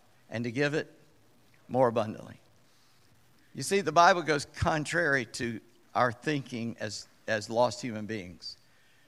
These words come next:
Because our thinking as lost human beings is fight, scratch, get all you can, can all you get, poison,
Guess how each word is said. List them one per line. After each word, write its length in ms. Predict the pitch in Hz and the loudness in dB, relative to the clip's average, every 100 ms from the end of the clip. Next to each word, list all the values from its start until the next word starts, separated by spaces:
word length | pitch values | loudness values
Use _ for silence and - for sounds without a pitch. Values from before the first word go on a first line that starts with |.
| _ _ | _ _
Because 220 | - 151 | 0 6
our 100 | 147 | 6
thinking 280 | 127 196 214 | 6 4 6
as 80 | 180 | 6
lost 340 | 165 175 147 | 8 8 8
human 320 | 185 165 165 160 | -2 -2 -2 0
beings 300 | 143 131 110 | 0 -2 -6
is 120 | 107 | -2
fight, 340 | 147 160 175 | 4 4 4
scratch, 560 | - 160 147 143 - - | -4 2 4 4 2 -4
get 140 | 135 | 2
all 120 | 139 | 2
you 80 | 160 | 0
can, 260 | 147 139 123 | -4 -6 -6
can 260 | - 147 151 | -6 -4 -2
all 100 | 151 | -2
you 120 | 147 | -2
get, 280 | 135 120 - | 0 -2 2
poison, 460 | 135 131 139 135 | 0 0 -2 -6